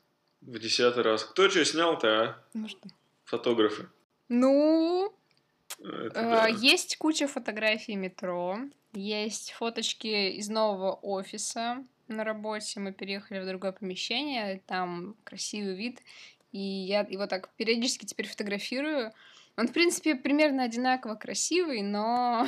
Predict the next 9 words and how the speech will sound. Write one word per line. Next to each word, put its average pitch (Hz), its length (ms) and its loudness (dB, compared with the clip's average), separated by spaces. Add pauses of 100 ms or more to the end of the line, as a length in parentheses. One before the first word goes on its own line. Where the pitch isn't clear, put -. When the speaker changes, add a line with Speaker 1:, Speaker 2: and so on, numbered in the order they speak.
(120)
Speaker 2:
<laughs> - 540 -4
пока 214 280 0
я 214 160 2
не 208 120 -2
наигралась, 208 560 -2
хочется 202 360 -6
его 190 300 -4
по-разному 190 540 -6
снимать. 190 560 -8